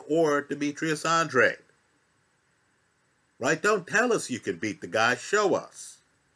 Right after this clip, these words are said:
I believe Zurdo, Gilberto Ramirez, the southpaw, is gonna beat Sullivan Barrera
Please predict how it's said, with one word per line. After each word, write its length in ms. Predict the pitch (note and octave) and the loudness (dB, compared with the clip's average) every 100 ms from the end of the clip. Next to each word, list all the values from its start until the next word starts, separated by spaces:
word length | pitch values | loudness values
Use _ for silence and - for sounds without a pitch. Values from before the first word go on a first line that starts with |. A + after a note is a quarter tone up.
| _ _ _ _ _ _ _ _ _ _ _ _ - | _ _ _ _ _ _ _ _ _ _ _ _ 2
I 140 | F3+ | 2
believe 460 | G3 F3+ F3 E3 C#3+ | 4 2 2 0 -2
Zurdo, 500 | A2 D#3 E3+ G#2 D#2+ _ _ _ _ _ _ _ _ _ _ _ _ B2+ | 0 0 2 -2 -4 _ _ _ _ _ _ _ _ _ _ _ _ -4
Gilberto 640 | C3 A#2+ E3+ E3+ F3+ E3 | -2 0 -2 0 0 0
Ramirez, 600 | D3+ D#3+ D#3 A2 - - | 0 0 2 0 -2 -10
the 60 | - | -4
southpaw, 680 | - E3 C3+ - A2+ D2 - _ _ - | 2 2 2 -2 -4 -4 -8 _ _ -12
is 160 | A2 G2 | -10 -4
gonna 260 | C#3+ D#3+ | -2 -2
beat 400 | B2 D3 D#3+ - | -2 -2 -4 -4
Sullivan 480 | - C#3 C#3+ C3+ D3 | -6 -4 -4 -4 -4
Barrera 580 | C#3 D3 E3+ E3 G#2 | -4 0 2 2 0